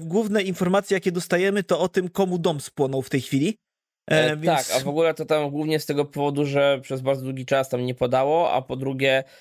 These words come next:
Speaker 2: tam były bardzo silne wiatry, które zapruszyły to wszystko.
Speaker 1: O, no tak, i jest ogólnie bardzo nieciekawie i, e, duże straty i wiesz, jeszcze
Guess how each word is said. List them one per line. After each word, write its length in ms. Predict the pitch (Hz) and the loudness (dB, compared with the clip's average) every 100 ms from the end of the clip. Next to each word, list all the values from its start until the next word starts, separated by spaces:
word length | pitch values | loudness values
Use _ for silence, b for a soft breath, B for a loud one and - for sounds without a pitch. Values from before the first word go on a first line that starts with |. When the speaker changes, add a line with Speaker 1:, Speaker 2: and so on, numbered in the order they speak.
| B | B
Speaker 2:
tam 160 | - 131 | -4 0
były 200 | 135 139 | 2 2
bardzo 340 | 127 139 131 | 2 -2 -2
silne 340 | 139 147 139 135 | -6 -4 -2 0
wiatry, 380 | 139 139 117 110 | 2 0 -2 -4
które 240 | 113 113 | 0 0
zapruszyły 600 | 113 - 117 - 110 98 | 0 -4 -8 0 2 2
to 260 | - 90 82 | 2 0 0
wszystko. 560 | - 90 - 90 82 _ _ _ _ _ | -6 -10 -2 0 0 _ _ _ _ _
Speaker 1:
O, 200 | - 170 | -2 0
no 220 | 202 208 | 2 0
tak, 280 | 196 139 135 | 2 0 -2
i 200 | 170 208 | -6 0
jest 300 | 208 202 - | 2 2 0
ogólnie 400 | 196 220 214 196 | -2 0 0 2
bardzo 260 | 196 202 202 | 0 -2 -4
nieciekawie 680 | 190 - - 214 208 208 | -6 -6 0 0 2 0
i, 280 | 180 185 180 160 | 0 -2 0 4
e, 200 | 160 160 | 2 2
duże 300 | 175 180 170 | -2 -2 -2
straty 420 | - 202 196 190 | 0 0 2 0
i 60 | |
wiesz, 160 | 180 175 | 0 -2
jeszcze 240 | 175 196 | -2 -2